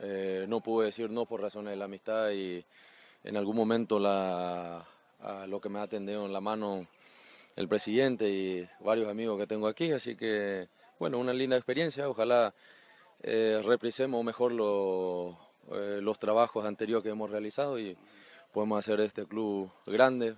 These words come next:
porque tiene jugadores como para salir adelante, y bueno, vamos a tratar de hacer lo mejor posible con trabajo, y ojalá, ojalá se pueda dar ya en estos poco tiempo que nos queda, así que,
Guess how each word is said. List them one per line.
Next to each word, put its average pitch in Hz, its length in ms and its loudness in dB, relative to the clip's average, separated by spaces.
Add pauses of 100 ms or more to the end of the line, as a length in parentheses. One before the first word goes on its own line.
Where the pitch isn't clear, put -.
(100)
porque 95 520 -6 (320)
tiene 117 220 -2
jugadores 101 360 -4
como 95 240 -6
para 98 180 0
salir 98 280 -4
adelante, 113 520 0
y 123 60 -12
bueno, 120 300 -6
vamos 113 240 2
a - 20 -20
tratar 110 300 2
de 107 80 6
hacer 107 160 -2
lo 107 80 -2
mejor 107 200 -4
posible 110 320 -4
con 104 140 -4
trabajo, 123 420 2 (480)
y - 60 -2
ojalá, 123 400 2
ojalá 120 320 6
se 139 100 2
pueda 131 200 10
dar 143 160 10
ya 131 100 6
en 123 60 4
estos 110 480 0 (760)
poco 117 200 2
tiempo 127 320 0
que 120 80 2
nos 120 140 -2
queda, 131 220 2
así 101 200 -4
que, 90 600 -2